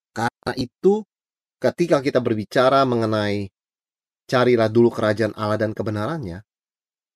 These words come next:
apa yang kita bicarakan sebagai prioritas seorang Kristen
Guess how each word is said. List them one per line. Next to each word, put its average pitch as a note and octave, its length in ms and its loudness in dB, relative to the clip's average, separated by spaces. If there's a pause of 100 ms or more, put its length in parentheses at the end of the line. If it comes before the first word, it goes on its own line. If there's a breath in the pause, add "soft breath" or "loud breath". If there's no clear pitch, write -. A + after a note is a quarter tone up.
(320)
apa - 160 -8
yang G#3 160 0
kita - 160 0
bicarakan A2+ 400 -2
sebagai A2 240 -8
prioritas G2+ 640 -6
seorang G2 160 -2
Kristen E3+ 480 -10